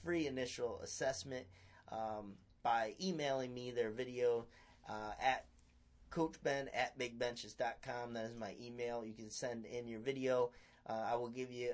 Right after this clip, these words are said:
a whole breakdown, what you need to work on, how long it would take to get to your desired goal, um, and we'll have a conversation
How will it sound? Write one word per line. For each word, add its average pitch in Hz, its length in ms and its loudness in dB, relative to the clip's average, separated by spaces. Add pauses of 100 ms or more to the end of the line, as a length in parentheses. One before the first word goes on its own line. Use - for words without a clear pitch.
a - 40 -2
whole 123 300 0
breakdown, 147 760 4
what 127 180 0
you 120 80 -10
need 123 220 -8
to 127 100 -8
work 120 280 2
on, 120 260 0
how 117 220 0
long 113 300 -2
it 110 120 -6
would 104 220 -6
take 117 300 -6
to 120 80 -8
get 113 360 -2
to - 120 -8
your 107 160 -4
desired 101 680 -4
goal, 127 420 2 (380)
um, 104 380 -4
and 107 120 -4
we'll 113 220 0
have 110 240 2
a 98 40 -10
conversation 107 840 -4